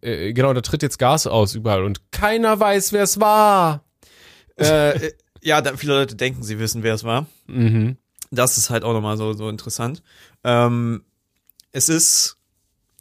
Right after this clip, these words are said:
Speaker 2: ähm, also wohl irgendwie klar, dass es halt ein Anschlag gewesen ist, weil urspr-, also ganz am Anfang dachte man vielleicht, dass es ein Erdbeben ist.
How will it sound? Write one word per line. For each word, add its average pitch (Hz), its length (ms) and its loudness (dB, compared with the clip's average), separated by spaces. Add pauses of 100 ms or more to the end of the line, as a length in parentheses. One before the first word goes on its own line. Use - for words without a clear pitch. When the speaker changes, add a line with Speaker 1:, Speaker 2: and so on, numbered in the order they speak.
(240)
Speaker 2:
ähm, 120 680 2 (840)
also 120 300 0
wohl 123 500 0 (260)
irgendwie 123 440 -4
klar, 131 680 2
dass 120 220 -4
es 120 120 -6
halt 107 140 -4
ein 98 100 -16
Anschlag 156 460 -8
gewesen 160 400 -6
ist, 165 140 -8
weil 107 180 -6 (240)
urspr-, 170 340 -4
also 147 240 -2
ganz 143 240 -4
am 135 100 -2
Anfang 127 300 -4
dachte 120 160 -6
man 127 80 -12
vielleicht, 123 180 -10
dass 113 100 -14
es - 40 -16
ein 113 60 -14
Erdbeben 165 440 -8
ist. 180 160 -12